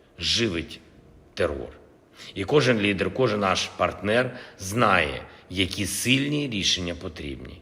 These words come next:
щоб всю цю війну припинити і припинити справедливо. Не може бути в Україні обмежень в далекобійності,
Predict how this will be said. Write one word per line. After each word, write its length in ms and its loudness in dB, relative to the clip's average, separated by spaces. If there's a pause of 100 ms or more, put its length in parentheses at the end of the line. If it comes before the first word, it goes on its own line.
(140)
щоб 300 -2 (100)
всю 360 -2
цю 260 -2
війну 420 0
припинити 760 -6
і 60 -6
припинити 560 -2
справедливо. 680 0 (580)
Не 120 -4
може 260 0
бути 220 -6
в 100 -6
Україні 440 0
обмежень 520 0 (120)
в 60 -12
далекобійності, 1080 -4